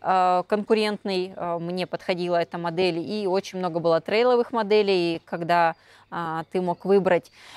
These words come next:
Но, знаешь, так случилось, что я даже не успела полный комплект экипировки получить, и вот все, что мы смогли в начале года получить, вот мы весь год этим пользовались, поэтому я не смогла вот как бы ощутить, э, ну,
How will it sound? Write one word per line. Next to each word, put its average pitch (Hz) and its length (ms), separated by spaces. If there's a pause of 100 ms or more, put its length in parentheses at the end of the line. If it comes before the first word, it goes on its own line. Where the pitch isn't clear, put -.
Но, 202 320
знаешь, 220 220
так - 180
случилось, 269 420
что - 160
я 196 140
даже 196 220
не 196 80
успела 185 760
полный 190 260
комплект 190 440
экипировки 214 580
получить, 190 640
и 185 180
вот 180 160
все, - 140
что - 160
мы 196 120
смогли 247 440
в 330 60
начале 196 320
года 175 260
получить, 175 540
вот 175 260
мы 202 160
весь 180 220
год 226 260
этим 190 240
пользовались, 170 640
поэтому 185 460 (260)
я 180 160
не 202 100
смогла 196 640
вот 165 220
как 160 200
бы 160 120
ощутить, - 640
э, 165 480
ну, 170 260